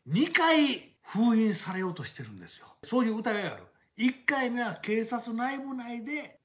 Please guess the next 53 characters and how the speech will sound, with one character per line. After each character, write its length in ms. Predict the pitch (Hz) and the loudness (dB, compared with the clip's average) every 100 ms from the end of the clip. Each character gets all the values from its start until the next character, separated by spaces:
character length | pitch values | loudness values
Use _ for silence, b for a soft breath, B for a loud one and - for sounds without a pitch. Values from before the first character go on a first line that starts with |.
| _ | _
こ 120 | - | -8
れ 120 | 156 175 | -6 -4
を 320 | 247 233 - | -4 -6 -12
事 140 | 127 190 | -8 -2
件 280 | 220 170 | 0 0
じ 60 | 147 | -4
ゃ 40 | |
な 100 | 143 | -6
く 120 | 143 - | -8 -8
て 320 | 170 170 _ _ - - | -8 -8 _ _ -10 -6
処 100 | 143 | -6
理 80 | |
し 180 | 120 - | -6 -8
よ 100 | 135 | -10
う 40 | 127 | -10
と 120 | 123 | -12
し 100 | - | -6
た 360 | 294 233 - _ - | -2 -2 -6 _ -8
可 160 | 151 | -2
能 140 | 165 151 | 0 0
性 200 | 156 123 | -4 -6
が 80 | - | -10
あ 20 | |
る。 60 | - - | -18 -10
疑 280 | 165 165 151 | -2 0 -2
い 60 | |
が 80 | 127 | -4
あ 20 | |
る。 60 | - _ B | -14 _ B
そ 160 | 277 | -4
し 60 | 269 | 0
て 160 | 226 160 | 0 4
十 220 | 294 320 | 6 6
二 120 | 254 | 4
年 220 | 196 170 | 0 -2
後 100 | 160 | -4
に 240 | 160 151 - b - | -2 -4 -8 b -6
も 340 | 165 302 311 | 0 2 4
う 40 | 302 | 2
一 220 | - 254 | 0 -6
度 180 | 254 170 | -6 -6
別 380 | 123 254 - 285 | -2 -2 -2 -6
な 340 | 285 285 - _ | -6 -6 -10 _
力、 340 | - 170 - - _ - | -2 -2 -4 -10 _ -6
政 300 | - 208 170 | 2 4 2
治 80 | - | -4
家 140 | - _ _ | -10 _ _
か 140 | - 254 | -2 0
も 80 | 175 | 0
し 100 | 151 | -4
れ 60 | |
な 80 | |
い。 40 | - | -14